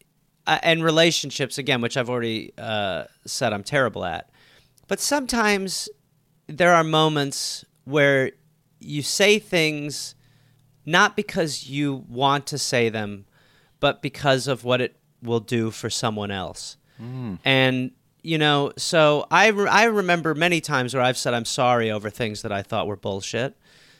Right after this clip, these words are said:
Speaker 1: So there's nothing wrong
Speaker 2: <laughs>
Speaker 1: with gifting your son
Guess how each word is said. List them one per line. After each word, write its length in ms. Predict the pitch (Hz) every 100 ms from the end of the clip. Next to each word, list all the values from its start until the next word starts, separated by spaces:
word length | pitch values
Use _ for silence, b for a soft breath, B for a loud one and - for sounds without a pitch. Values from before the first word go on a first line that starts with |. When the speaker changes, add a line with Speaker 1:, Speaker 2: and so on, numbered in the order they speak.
| b
Speaker 1:
So 500 | - 170 165 165 - _ -
there's 300 | - 190 180
nothing 360 | 214 240 233 180
wrong 480 | 160 151 131 107 98 508 - -
Speaker 2:
<laughs> 400 | - - - -
Speaker 1:
with 500 | 139 147 131 - 135
gifting 480 | - 180 - 196 165
your 140 | 147 135
son 560 | - 151 135 117 107